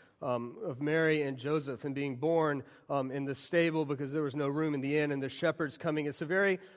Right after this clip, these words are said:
um, a very memorable story and one that many of us, if not all of us, know well and know by heart.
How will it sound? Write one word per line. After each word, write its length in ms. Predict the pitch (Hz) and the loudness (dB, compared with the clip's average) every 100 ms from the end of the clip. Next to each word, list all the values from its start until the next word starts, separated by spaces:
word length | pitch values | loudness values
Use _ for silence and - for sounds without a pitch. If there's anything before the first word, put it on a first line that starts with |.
| - | 0
um, 260 | 151 139 127 - _ _ - _ | 0 0 -4 -20 _ _ -20 _
a 80 | 196 | -8
very 380 | 156 156 156 147 170 | 0 4 4 2 -4
memorable 640 | 151 170 254 220 147 160 | 0 8 10 8 6 0
story 540 | 160 - 247 277 127 113 | 0 -2 2 2 2 0
and 100 | 131 | 0
one 160 | 165 | 0
that 220 | 175 156 160 | 2 0 0
many 300 | 170 202 202 | 0 4 4
of 120 | 135 | 4
us, 240 | 120 123 | -2 -2
if 140 | 147 - | -6 -2
not 160 | 143 | 0
all 220 | 135 165 | 4 4
of 100 | 175 | 2
us, 180 | 127 113 | -6 -6
know 440 | 135 135 135 131 120 | -4 -2 0 -2 -6
well 480 | 127 139 143 123 127 | -2 2 4 2 0
and 160 | 110 | -2
know 160 | 117 117 | -4 -2
by 220 | 117 107 | -2 -2
heart. 580 | 92 190 143 92 - | -2 0 0 -2 -12